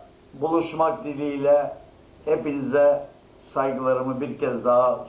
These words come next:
sunuyorum. Mutlu kalın, hoşça kalın, dostça kalın. Media Time'ı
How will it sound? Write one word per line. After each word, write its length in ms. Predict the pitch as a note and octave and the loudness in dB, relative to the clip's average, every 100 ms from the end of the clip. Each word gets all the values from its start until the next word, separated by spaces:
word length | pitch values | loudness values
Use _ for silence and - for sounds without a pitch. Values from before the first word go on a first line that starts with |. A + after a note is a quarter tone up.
| - | -14
sunuyorum. 580 | C3 C3+ C3 B2+ C3 B2 - - - - - - - - - - - - | -8 -4 -2 -2 -4 -8 -16 -20 -20 -20 -20 -20 -20 -20 -20 -20 -20 -6
Mutlu 360 | E3+ F#3 G#3 G3 | -4 0 0 2
kalın, 480 | G3 G3 G3 G3 - - - _ _ _ - - | 2 2 0 -2 -14 -20 -20 _ _ _ -12 0
hoşça 420 | D#3 E3 F#3+ - | 0 0 -2 -2
kalın, 440 | D#3+ D#3+ D#3+ D#3+ - - - - - - B2+ | 0 0 -2 -8 -14 -20 -20 -20 -20 -14 0
dostça 440 | D3 D3+ - D#3+ | 2 2 -2 -4
kalın. 440 | C#3+ C#3+ D3+ - - - - - - - | -2 0 0 -2 -10 -18 -20 -20 -20 -10
Media 760 | C3 D#3 C3 D#3+ F3 F3 E3 - - - | -2 -2 -2 0 2 2 -2 -8 -18 -4
Time'ı 640 | D#3 D#3 D3+ D#3 D#3 D3+ | -2 0 -2 -6 -8 -8